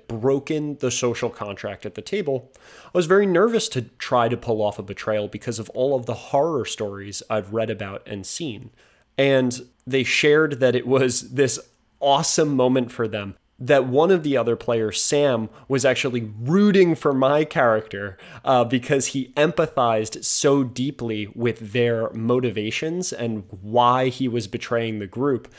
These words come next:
uh, which I thought was really funny because it was actually his character was one of the characters that was being betrayed. So it really got me thinking, why did this betrayal feel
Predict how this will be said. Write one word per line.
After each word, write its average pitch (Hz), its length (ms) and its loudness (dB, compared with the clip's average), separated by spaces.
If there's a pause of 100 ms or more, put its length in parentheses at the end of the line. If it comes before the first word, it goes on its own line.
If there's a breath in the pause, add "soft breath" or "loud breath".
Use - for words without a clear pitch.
(260 loud breath)
uh, 123 220 4
which 127 180 0
I 127 60 2
thought 127 160 2
was 110 160 -6
really 120 180 -2
funny 180 240 2
because 131 300 -2
it 131 80 -8
was 123 160 0
actually 123 320 -2
his 131 400 -2
character 131 500 0
was 107 180 -6
one 120 160 -2
of 110 100 -4
the 107 60 -10
characters 107 520 -6
that - 100 -12
was 101 140 -8
being 101 580 -10
betrayed. - 540 -6 (420 loud breath)
So 147 240 4
it 143 60 2
really 175 380 2
got 147 260 0
me 123 100 -2
thinking, 117 500 -6 (420 soft breath)
why 156 580 -2
did 135 480 -4
this 139 520 0
betrayal 113 640 -2
feel 143 880 0